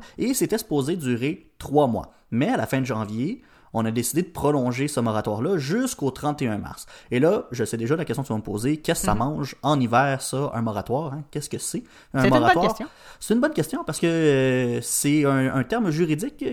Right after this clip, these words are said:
Speaker 1: qu'on, on, c'est pas tout le monde qui est familier, euh, avec ce terme-là, mais en gros, là, c'est un délai, un, un, pas un délai, un délai qu'on décide d'accorder ou une suspension des activités. Donc, dans ce cas-ci, avec le moratoire, on a dé-, on a suspendu le recouvrement de dettes liées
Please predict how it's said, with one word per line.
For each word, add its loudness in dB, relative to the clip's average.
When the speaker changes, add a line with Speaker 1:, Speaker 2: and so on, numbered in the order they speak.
Speaker 1:
qu'on, -2
on, -2
c'est -8
pas -6
tout -2
le 0
monde -2
qui -6
est -4
familier, 0
euh, -2
avec -4
ce -2
terme-là, 2
mais 2
en 0
gros, 0
là, -2
c'est -2
un 4
délai, 0
un, -2
un, -4
pas 0
un 2
délai, 0
un 0
délai 2
qu'on -2
décide -4
d'accorder -4
ou 2
une 0
suspension -4
des 0
activités. -4
Donc, 0
dans 0
ce -4
cas-ci, -2
avec 0
le 2
moratoire, 0
on -2
a -4
dé-, -2
on 0
a 2
suspendu -4
le 4
recouvrement 0
de 0
dettes -4
liées -2